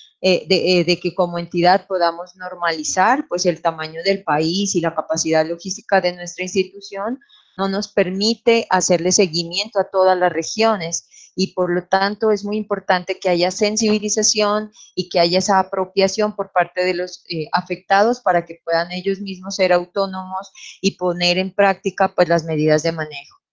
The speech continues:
Entonces, en este primer punto de identificación del riesgo, pues, quisiera hacer un paneo sobre por qué es importante la hormiga loca, em,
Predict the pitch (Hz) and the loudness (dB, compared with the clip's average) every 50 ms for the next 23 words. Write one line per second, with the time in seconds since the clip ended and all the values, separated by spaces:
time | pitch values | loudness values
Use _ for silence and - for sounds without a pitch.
0 | _ _ _ _ _ _ _ _ _ _ _ _ - - _ - - - - - | _ _ _ _ _ _ _ _ _ _ _ _ -20 -20 _ -20 -20 -20 -18 -6
1 | - - 214 - 240 226 214 180 170 175 185 185 202 202 - - - 247 240 240 | -4 -4 0 4 4 4 4 4 2 0 0 0 0 0 0 0 0 0 0 0
2 | 240 240 240 - 233 226 220 240 233 226 220 214 - - - 202 185 190 190 180 | 0 0 0 -4 -4 -2 2 2 4 4 4 2 0 0 0 2 4 4 2 2
3 | - - - - - - 185 196 190 - 196 190 190 202 214 208 226 220 220 214 | -2 -10 -14 -6 0 2 2 2 2 2 0 0 2 0 2 4 4 4 4 4
4 | 196 190 202 208 208 - 202 196 190 - - 190 - 202 185 190 196 202 214 196 | 4 2 -2 -4 -2 0 2 2 2 0 -4 -4 -2 0 2 2 2 2 2 -2
5 | 196 202 208 208 - 196 185 175 180 180 175 180 190 190 190 190 185 - 185 175 | -4 -6 -12 -4 0 2 2 2 0 -4 -4 -4 -2 -4 -4 -6 -8 -10 -10 -6
6 | 170 165 170 170 - 165 170 165 - - 196 190 190 208 208 196 - 190 190 - | -4 -4 -6 -6 -6 -8 -8 -8 -2 0 2 2 2 0 -4 -8 -8 -10 -8 -4
7 | - 185 180 175 - 190 175 175 175 165 170 170 160 160 170 165 170 185 202 202 | -4 -4 -4 -4 -6 -4 -2 -2 -2 -4 -6 -6 -4 -2 0 0 2 2 0 0
8 | 202 - 196 196 202 196 _ _ - - - - - _ - 175 175 170 170 170 | 2 0 0 0 -2 -6 _ _ -20 -20 -20 -20 -14 _ 0 2 4 6 6 6
9 | 170 170 170 170 165 160 160 156 151 151 | 6 4 4 2 0 -2 -6 -8 -10 -10